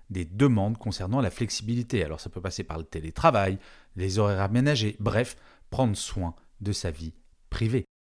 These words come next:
Alors comment on fait ? C'est un éternel débat que celui-là. Bon, un grand nombre d'entreprises font même des formations sur le sujet comme si le problème venait des collaborateurs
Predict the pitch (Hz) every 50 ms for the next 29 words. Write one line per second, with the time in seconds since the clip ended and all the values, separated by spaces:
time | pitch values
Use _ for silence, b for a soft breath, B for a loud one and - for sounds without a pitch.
0 | _ _ _ _ _ _ _ - 185 170 - - 330 339 269 185 120 - - -
1 | 82 - b b b b b b b - 240 196 - 233 233 240 247 - - 208
2 | 202 208 208 190 147 160 165 185 175 165 - - - - 107 98 98 92 82 78
3 | - _ _ _ _ - - 120 131 185 196 165 - - 135 147 170 180 202 247
4 | 269 277 262 214 156 147 156 160 - - - 233 226 - - - 180 202 214 196
5 | 185 170 - - - 151 123 - 143 175 185 - - 247 240 190 - 170 139 -
6 | - 165 160 247 277 - - 269 262 233 - - - 101 92 - - - 233 208
7 | 214 233 247 214 160 156 160 175 135 104 - - - 208 170 143 120 120 107 98
8 | 92 - 233 247 - -